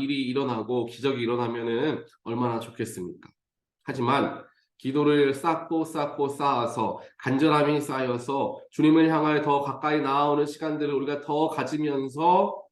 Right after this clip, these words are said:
하나님의 일들이 일어나는 것을 목격하게 되었을 때, 아, 내가 하나님을 믿는 믿음만으로 기도하는 것뿐만 아니라 하나님께 나아가고 하나님께 만나고 주 앞에 엎드리고 주님을 찾으니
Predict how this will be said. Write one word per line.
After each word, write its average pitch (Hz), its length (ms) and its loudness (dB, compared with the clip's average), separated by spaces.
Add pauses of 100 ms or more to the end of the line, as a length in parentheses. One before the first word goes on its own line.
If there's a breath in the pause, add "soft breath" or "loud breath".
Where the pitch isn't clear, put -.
(180)
하나님의 180 420 0
일들이 135 360 -2
일어나는 151 420 0
것을 139 240 -6
목격하게 120 560 -8
되었을 90 420 -4
때, 131 480 0 (680)
아, 101 220 -10
내가 143 640 0 (300 loud breath)
하나님을 180 400 4
믿는 156 340 4
믿음만으로 160 720 0
기도하는 135 400 -4
것뿐만 127 420 -6
아니라 110 540 -2 (200)
하나님께 160 520 -2
나아가고 107 800 -2 (180)
하나님께 160 420 4
만나고 147 880 2
주 180 140 -2
앞에 180 220 0
엎드리고 175 600 2
주님을 160 400 0
찾으니 160 800 -2